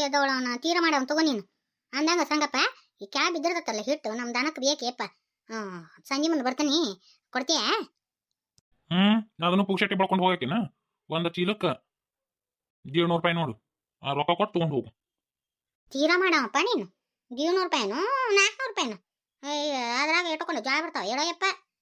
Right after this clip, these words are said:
Speaker 1: ಅಲ್ಲನ, ಹ್ಮ್, ಒಂದ್ ಮೂವತ್ತು ರೂಪಾಯಿ ಕೊಡ್ತೀನಿ ನೋಡು.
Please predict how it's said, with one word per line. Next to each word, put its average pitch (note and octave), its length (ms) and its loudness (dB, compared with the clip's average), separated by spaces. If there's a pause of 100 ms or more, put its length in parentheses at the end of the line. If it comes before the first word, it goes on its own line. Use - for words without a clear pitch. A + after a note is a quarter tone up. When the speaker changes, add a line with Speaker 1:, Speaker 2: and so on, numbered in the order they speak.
(580)
Speaker 1:
ಅಲ್ಲನ, C4 340 -4 (360)
ಹ್ಮ್, F#3 140 -20 (100)
ಒಂದ್ A3+ 180 -10
ಮೂವತ್ತು B3+ 220 -6
ರೂಪಾಯಿ E4 160 -2
ಕೊಡ್ತೀನಿ D4+ 260 -2
ನೋಡು. C#4+ 200 -2